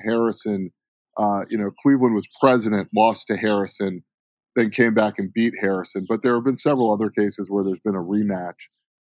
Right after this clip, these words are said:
um, you know, uh, starting with, with Thomas Jefferson and John Adams, and most recently when Dwight Eisenhower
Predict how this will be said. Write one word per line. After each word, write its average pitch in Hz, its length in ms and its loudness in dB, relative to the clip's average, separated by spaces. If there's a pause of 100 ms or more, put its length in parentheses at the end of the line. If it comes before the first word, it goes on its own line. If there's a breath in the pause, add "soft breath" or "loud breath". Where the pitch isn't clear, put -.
(140)
um, 95 420 -2 (100)
you 107 120 -4
know, 90 320 -4 (120)
uh, 92 140 -2
starting 107 480 0
with, 92 120 -4 (180)
with 101 200 -4
Thomas 101 280 -2
Jefferson 98 480 -6
and 90 160 -8
John 92 260 -6
Adams, 95 400 -6
and 92 100 -8
most 90 240 -10
recently 98 480 -4
when 90 240 -8
Dwight 98 240 -2
Eisenhower 92 640 -8